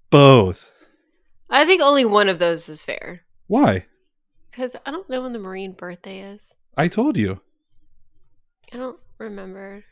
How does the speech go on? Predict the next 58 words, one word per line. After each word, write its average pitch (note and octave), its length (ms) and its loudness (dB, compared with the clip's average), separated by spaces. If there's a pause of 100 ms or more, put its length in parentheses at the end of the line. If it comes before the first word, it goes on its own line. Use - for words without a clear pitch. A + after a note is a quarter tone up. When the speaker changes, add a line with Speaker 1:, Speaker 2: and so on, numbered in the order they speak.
(120)
Speaker 1:
Boo. F#3+ 580 4
If C3 120 0
anything, E3 340 2
that's C3 200 0
the C3 140 0
more A2+ 220 0
important G#2+ 380 -2
birthday G2 340 -4
to G2 80 -6
remember. G#2 340 -6
Speaker 2:
I'll D4 120 10
be F#4+ 100 6
real C#4 100 8
honest G#3 320 6
with G3 140 -4
you, F#3+ 80 0
though. E3+ 260 0
I G#3 220 4
was, G#3+ 260 0
like, F3 460 -4 (720)
exhausted G#3 1040 2
and F3+ 420 -2 (140)
Speaker 1:
Partied F#3+ 140 -6
Speaker 2:
mostly F3 480 6
Speaker 1:
it F3 100 4
up E3+ 160 2
Speaker 2:
either G3+ 280 6
Speaker 1:
in E3+ 120 4
D D#3 140 0
C. D#3 640 0 (240)
Speaker 2:
on G#3+ 320 6
a B3 80 2
plane G3+ 600 -2
or F#3 140 -2
on E3+ 240 -4
the A3 100 -2
subway. F3+ 720 0
Speaker 1:
You F3 60 2
know G3 60 4
what F#3+ 100 4
you D#3+ 100 2
probably D3+ 300 0
did? C3+ 360 2
You D3+ 120 -2
probably C#3+ 300 0
went A#2+ 200 0
to, C3 80 -2
like, G#2 240 0
some A2+ 220 -2
Capitol G#2 420 -2
Police G2 340 -6
officer G#2 340 -8
and G2+ 100 -8
you're A2 80 -6
like, G#2+ 240 -4
"You G3+ 80 2
know B3 160 6
what? A#3 220 4